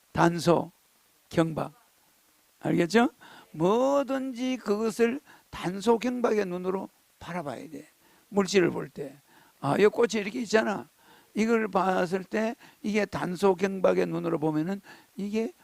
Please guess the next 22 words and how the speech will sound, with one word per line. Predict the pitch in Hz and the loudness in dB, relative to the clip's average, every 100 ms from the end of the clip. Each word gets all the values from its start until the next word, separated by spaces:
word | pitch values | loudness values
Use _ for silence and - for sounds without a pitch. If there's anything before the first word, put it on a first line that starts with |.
| _ | _
원자야. | - 208 247 202 123 147 147 _ _ _ _ _ _ _ _ _ _ | 2 2 4 2 2 -2 -14 _ _ _ _ _ _ _ _ _ _
맞아, | 180 190 | 0 2
맞아. | 151 143 160 - - - - | 0 -2 -10 -14 -18 -20 -8
꽃이 | - 262 - | 6 6 6
아니라 | 220 190 277 | 2 0 0
원자라니까. | 185 196 247 226 196 214 269 - 262 262 _ _ _ _ _ _ _ _ _ _ | 2 2 4 2 2 -4 -6 -10 -14 -16 _ _ _ _ _ _ _ _ _ _
그리고 | 240 247 | 2 4
더 | - 180 214 233 | 6 8 10 8
뭐 | 214 226 | 4 2
어떻게 | 208 220 202 | 4 4 2
보면 | 202 175 | 0 -2
수분이야. | - 254 269 240 - - _ _ _ _ _ _ | -4 -2 -2 -4 -6 -12 _ _ _ _ _ _
수분을 | - - 233 254 226 | -6 -2 0 2 2
좀 | 185 | 2
있게 | 196 185 160 | 0 0 0
해주고. | 135 - - - _ - _ _ | 0 -6 -10 -16 _ -20 _ _
또 | 254 226 202 | 2 4 2
진공청소기야. | - 202 214 240 254 254 330 359 208 147 185 | 0 -2 2 0 0 -4 -2 -4 -4 -10 -8
미세먼지를 | 185 202 240 226 208 240 240 | -4 0 0 -2 -4 -6 -4
좀 | 294 349 | -4 0
없애줄 | 208 151 - 226 | 0 2 0 -2
거야. | 214 302 - | -6 -6 -8